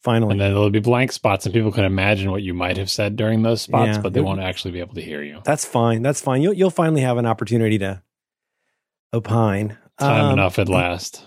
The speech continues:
Speaker 1: <laughs> You know, that show does not go over well with an eleven-year-old.
Speaker 2: Well, like the original?
Speaker 1: Yeah.
Speaker 2: That episode or the entire show?
Speaker 1: Well,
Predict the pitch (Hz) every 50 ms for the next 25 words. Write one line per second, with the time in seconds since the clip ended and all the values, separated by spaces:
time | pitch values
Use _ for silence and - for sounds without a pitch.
0 | _ - 143 - - - - - - - - - - - - 294 226 - - _
1 | _ _ _ _ - 247 262 269 269 262 262 269 220 - 190 226 247 269 320 349
2 | 370 349 269 202 170 160 156 160 175 - - _ _ _ _ _ _ _ _ _
3 | - 165 180 254 302 339 - - - - - 226 202 175 156 131 117 113 117 127
4 | 143 - _ _ _ _ _ _ _ _ - 185 175 131 180 220 247 254 - 220
5 | 190 180 196 214 214 185 147 113 113 110 107 113 117 117 131 135 139 165 190 190
6 | 165 120 104 101 98 92 95 101 - _ _ _ _ _ _ _ _ _ _ _
7 | _ _ - - 101 95 92 80 82 95 87 87 95 107 170 202 302 302 - -
8 | _ - 113 117 117 110 104 101 101 _ _ _ _ _ _ _ _ _ _ _
9 | _ _ _ _ - 101 104 101 101 117 - - - 208 208 196 147 117 101 101
10 | 98 90 107 98 87 - - - 85 - - - _ _ _ _ _ _ _ _
11 | _ _ - 214 262 285 285 285 277 277 277 277 277 277 277 277 262 196 185 170